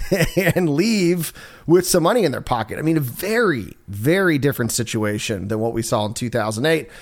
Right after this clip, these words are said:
when people were being forced out of their homes, having to go into foreclosure, and having to walk away from the property because they had negative equity. Now we're talking about people that have equity in the property and will be able to take advantage of that.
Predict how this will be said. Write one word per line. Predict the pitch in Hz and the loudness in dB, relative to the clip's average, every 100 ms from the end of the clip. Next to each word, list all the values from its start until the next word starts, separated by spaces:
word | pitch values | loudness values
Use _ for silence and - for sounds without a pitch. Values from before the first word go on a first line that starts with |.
| - - | -12 -2
when | 135 | 0
people | - 170 160 | 2 2 2
were | 147 | 2
being | 139 143 | 2 0
forced | - 151 143 | 2 0 2
out | 151 | 2
of | 139 | 2
their | 127 | 2
homes, | 135 135 120 | 2 2 2
having | 147 151 | 2 2
to | 135 | 2
go | 139 | 2
into | 131 | 2
foreclosure, | - 123 - 151 208 185 120 98 110 - - - - - - | -2 -2 0 2 4 4 2 0 -2 -6 -18 -20 -20 -10 0
and | 147 | 2
having | 160 151 | 4 4
to | |
walk | 139 151 147 | 4 4 4
away | 156 147 | 2 2
from | 143 | 0
the | |
property | - 151 160 139 | 2 2 2 -2
because | 120 127 127 | -2 0 2
they | 143 | 2
had | 139 | 2
negative | 131 160 190 170 | 4 4 4 2
equity. | 113 95 73 50 - _ _ | 0 -6 -8 -12 -18 _ _
Now | 104 143 190 | -2 2 2
we're | |
talking | 165 170 156 151 | 4 4 4 2
about | 143 - | 2 2
people | 151 135 139 135 - | 0 2 2 2 0
that | 127 131 127 120 | -2 2 2 0
have | 117 127 127 123 117 - - - - - _ - - - - - | -2 0 0 0 -2 -8 -14 -20 -20 -20 _ -20 -20 -20 -16 -2
equity | 160 165 156 151 | 0 2 2 2
in | 131 | 2
the | |
property | 139 151 175 117 107 110 - - - | 2 2 2 -2 -4 -6 -12 -14 -2
and | 147 131 | 0 2
will | 135 156 | 2 2
be | 143 139 | 2 2
able | 139 131 | 2 0
to | |
take | 123 - 135 131 | -2 0 0 0
advantage | 117 185 202 | 0 0 -2
of | - | -6
that. | - - | -10 -16